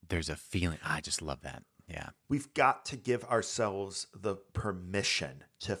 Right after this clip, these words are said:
Speaker 2: feel into these things instead of taking the way that they present to us within us as good or bad and then trying to get rid of bad stuff and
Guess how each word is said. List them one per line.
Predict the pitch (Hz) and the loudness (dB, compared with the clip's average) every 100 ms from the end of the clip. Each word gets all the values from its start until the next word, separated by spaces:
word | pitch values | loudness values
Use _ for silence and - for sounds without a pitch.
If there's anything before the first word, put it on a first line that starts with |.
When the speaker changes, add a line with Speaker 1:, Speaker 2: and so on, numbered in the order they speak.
| - - - | -6 -20 -6
Speaker 2:
feel | 139 147 175 175 175 185 _ | -2 2 4 4 4 0 _
into | 123 131 131 - | 0 0 0 -4
these | 120 101 92 - | -4 -4 -6 -6
things | - 107 87 82 85 - - | 2 4 4 2 -2 -6 -4
instead | 98 95 - - 117 123 | -6 -2 0 8 8 8
of | - 101 | 4 -4
taking | - 117 131 139 135 135 - - | -2 0 0 -2 -6 -8 -16 -4
the | 104 | 2
way | 95 101 | 6 8
that | 120 - | 6 2
they | - 107 101 | 6 6 4
present | - - 101 95 113 123 - | -2 -2 0 0 2 2 2
to | - - | -6 0
us | 87 82 - - _ _ _ - | 0 0 -4 -4 _ _ _ 2
within | 101 107 92 90 - | 4 6 2 0 -4
us | 82 71 - - _ _ _ _ _ _ _ _ | -4 -2 -4 -4 _ _ _ _ _ _ _ _
as | - 107 92 90 | 6 8 8 6
good | - 123 120 | 6 10 12
or | |
bad | 127 101 87 82 82 - | 12 12 12 10 6 -6
and | - | -4
then | 95 95 | 0 0
trying | 92 101 98 | 8 8 8
to | 92 | 4
get | 101 - | 2 4
rid | 95 123 | 12 12
of | 151 | 12
bad | 117 104 101 | 12 12 12
stuff | - 98 87 - - | 10 10 10 6 -2
and | 95 85 | -2 -2